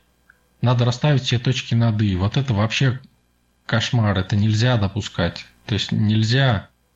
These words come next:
Мы хотим сначала всё узнать, вот что всё, да, по косточкам разложить, да не нужно этого делать. Чё-то узнали там, какую-то информацию, "Ой, это мне интересно, да, это я хочу", раз, пошли туда, там, начали там что-то делать,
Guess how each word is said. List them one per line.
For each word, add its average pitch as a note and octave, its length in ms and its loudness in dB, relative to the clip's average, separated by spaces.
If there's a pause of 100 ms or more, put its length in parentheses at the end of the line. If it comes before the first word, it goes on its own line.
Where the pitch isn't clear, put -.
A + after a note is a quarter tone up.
(340)
Мы - 80 -2
хотим B2+ 180 2
сначала B2 440 0
всё - 240 -2
узнать, G#2+ 680 0 (120)
вот G2 180 -4
что - 240 -4
всё, B2+ 560 0
да, G#2+ 680 0 (320)
по A#2+ 100 0
косточкам B2 680 -2
разложить, A2 540 0
да G2 160 -2
не A#2 180 2
нужно C#3 360 2
этого G2+ 340 -2
делать. F#2 420 -2 (1300)
Чё-то - 300 -2
узнали C3+ 420 4
там, B2 160 2
какую-то A2 280 -2
информацию, A2 380 0
"Ой, A2+ 200 4
это A#2+ 260 2
мне C#3 180 4
интересно, C#3+ 520 2
да, G#2+ 120 2
это G2+ 140 -2
я G#2+ 80 2
хочу", B2 420 0
раз, C#3 220 0
пошли A#2+ 380 0
туда, F#2+ 340 0
там, F2+ 160 -2
начали G2+ 380 -2
там F2+ 200 -4
что-то - 300 -6
делать, - 300 -4